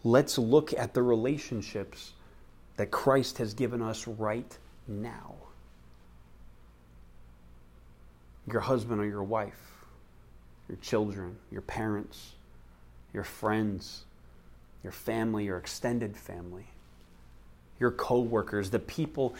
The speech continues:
that are in your sphere of influence right now. Let us steward those relationships well and lovingly care for them the way God has shown care for us.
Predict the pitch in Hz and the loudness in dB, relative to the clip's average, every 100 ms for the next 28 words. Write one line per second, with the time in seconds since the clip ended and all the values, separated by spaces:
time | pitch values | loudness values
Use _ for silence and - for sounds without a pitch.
0 | - 139 131 135 - 139 147 131 123 127 | -4 4 6 4 2 4 4 6 8 10
1 | 139 - - - 139 135 123 - 127 120 | 10 8 0 2 6 6 6 4 2 2
2 | 127 117 113 104 98 123 135 143 - - | 4 4 4 0 4 4 6 2 -2 -12
3 | - - 107 110 131 123 104 95 98 - | -16 -4 0 4 4 2 -2 -4 -6 -10
4 | - - 113 127 139 - - - - 139 | -18 -6 4 8 8 6 2 2 4 6
5 | 139 143 123 127 131 - 117 107 123 - | 8 6 6 4 4 2 0 2 0 -2
6 | 127 107 123 117 - 120 117 101 98 - | -4 -2 -4 -4 -6 -2 0 0 -4 -12
7 | - - 131 113 107 104 120 127 131 151 | -18 -2 2 4 6 6 8 8 8 6
8 | 147 139 143 127 - - 151 143 143 143 | 4 6 4 2 -2 8 10 10 8 4
9 | 156 135 127 123 139 120 113 107 107 - | 2 4 4 2 2 2 0 -2 -8 -16
10 | - - - - - - - - - - | -20 -20 -20 -20 -20 -20 -20 -20 -20 -20
11 | - - - - 117 107 98 101 104 95 | -20 -20 -20 -2 2 2 0 0 0 2
12 | 92 90 104 - 95 98 95 - 95 95 | 0 -4 -12 -10 -8 -8 -10 -10 -10 -10
13 | - - - - - - | -10 -12 -12 -16 -18 -20